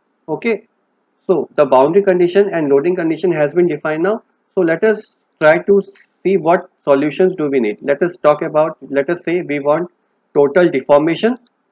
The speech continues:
In the strain, we also just wanted to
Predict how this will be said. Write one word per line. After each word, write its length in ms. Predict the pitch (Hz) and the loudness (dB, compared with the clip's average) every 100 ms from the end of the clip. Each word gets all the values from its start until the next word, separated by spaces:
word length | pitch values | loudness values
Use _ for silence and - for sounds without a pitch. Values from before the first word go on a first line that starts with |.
| _ _ _ _ _ _ _ | _ _ _ _ _ _ _
In 140 | 156 165 | -2 2
the 160 | 190 | 2
strain, 400 | - - 196 202 | 2 4 4 6
we 140 | 185 185 | 4 4
also 380 | 175 175 196 | 4 2 2
just 260 | 185 190 190 | 4 2 -2
wanted 420 | 151 151 156 175 | -2 0 0 -4
to 100 | 175 | -4